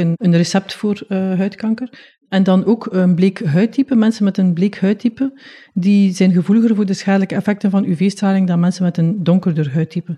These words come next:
En dat is eigenlijk de reden waarom dat er in grote steden minder huidkanker voorkomt, omdat er in grote steden vaker een,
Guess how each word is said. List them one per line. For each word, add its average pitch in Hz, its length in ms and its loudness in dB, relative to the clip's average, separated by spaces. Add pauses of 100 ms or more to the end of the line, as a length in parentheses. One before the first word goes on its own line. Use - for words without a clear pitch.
(340)
En 180 80 0
dat 180 100 4
is 220 60 -2
eigenlijk 240 200 4
de 190 140 2
reden 226 180 2
waarom 214 220 2
dat 202 160 0
er 208 80 -2
in 180 140 0
grote 190 260 -2
steden 175 360 0
minder 226 400 4
huidkanker 226 560 2
voorkomt, 262 480 0 (340)
omdat 190 200 2
er 202 80 0
in 175 140 2
grote 214 260 2
steden 202 380 2
vaker 208 420 2
een, 170 240 2